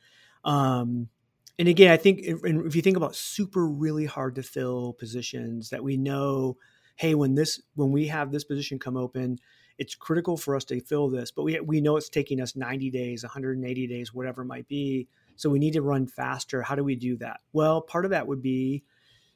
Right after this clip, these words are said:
making sure you actually have somebody ready to go. And now hiring managers love the concept. And, and, and even C F Os think, 'cause you think about, like, if you find a great salesperson or a great product developer or whatever that might be,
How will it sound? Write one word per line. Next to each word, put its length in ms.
making 340
sure 180
you 200
actually 440
have 180
somebody 300
ready 320
to 120
go. 400
And 80
now 260
hiring 260
managers 280
love 240
the 60
concept. 680
And, 280
and, 100
and 220
even 340
C 220
F 160
Os 340
think, 380
'cause 100
you 60
think 160
about, 240
like, 180
if 100
you 60
find 160
a 60
great 320
salesperson 840
or 280
a 60
great 460
product 280
developer 420
or 60
whatever 200
that 140
might 160
be, 260